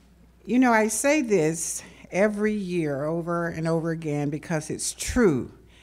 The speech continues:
It's a pleasure, an honor, and a blessing to be here once again in the celebration of my late husband's Diversity and Equity Award ceremony.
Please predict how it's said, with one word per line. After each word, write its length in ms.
It's 340
a 120
pleasure, 880
an 320
honor, 640
and 220
a 60
blessing 640
to 120
be 220
here 300
once 420
again 600
in 160
the 100
celebration 760
of 140
my 140
late 340
husband's 600
Diversity 800
and 240
Equity 560
Award 480
ceremony. 840